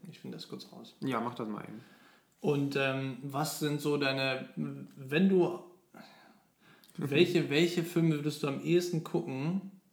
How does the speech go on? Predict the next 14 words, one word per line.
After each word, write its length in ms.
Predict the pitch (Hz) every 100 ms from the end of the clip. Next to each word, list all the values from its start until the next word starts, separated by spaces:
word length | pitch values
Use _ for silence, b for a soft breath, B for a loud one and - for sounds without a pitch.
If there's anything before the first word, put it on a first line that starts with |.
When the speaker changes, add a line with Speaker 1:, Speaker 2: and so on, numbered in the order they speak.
| _
Speaker 2:
Welche 220 | - 123 131
Filme? 500 | 185 220 160 277 - - - -
Speaker 1:
Wenn 480 | - 123 131 147 147
du, 380 | 131 139 190 196 - -
ja. 240 | 123 117
Speaker 2:
Ja. 340 | 117 117 170 - b b b b b _
Speaker 1:
Ähm, 600 | - 123 123 123 123 127 - - _ _ _ _ _ _ _ _ _ _ _ -
wenn 160 | 135 151
du 80 |
aber 400 | 135 117 127 127
jetzt 320 | 139 135 - -
einen 420 | 143 135 131 -
gemütlichen 560 | 160 156 175 170 147 151
Abend 560 | 143 143 139 139 -